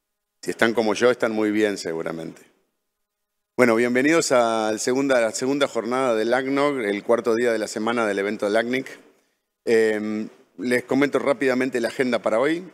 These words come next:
Hoy es, eh, el día completo del acnog. Vamos a tener, eh, algunas presentaciones técnicas, unas cuantas de temas variados como hipervención seis, B X lan,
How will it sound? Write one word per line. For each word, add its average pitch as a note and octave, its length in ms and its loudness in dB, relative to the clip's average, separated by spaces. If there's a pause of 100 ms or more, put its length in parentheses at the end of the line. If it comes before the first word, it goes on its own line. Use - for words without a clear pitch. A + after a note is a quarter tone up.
Hoy C3 200 2
es, - 220 -2
eh, G#2+ 260 0
el G2 160 -6
día A#2+ 260 2
completo B2 540 -2
del A2+ 140 0
acnog. D3 540 -4
Vamos A#2 280 -2
a A#2 80 -2
tener, A2+ 480 2
eh, F#2+ 640 -2 (840)
algunas G#2+ 360 0
presentaciones A#2 600 -2
técnicas, D#3 480 -2
unas A#2 160 -6
cuantas C#3 360 0
de G#2+ 100 0
temas A#2+ 280 0
variados A#2+ 460 2
como F#2+ 520 -2
hipervención F#2 460 -4
seis, B2 720 0
B G2 80 0
X F#2+ 240 -6
lan, A#2 580 0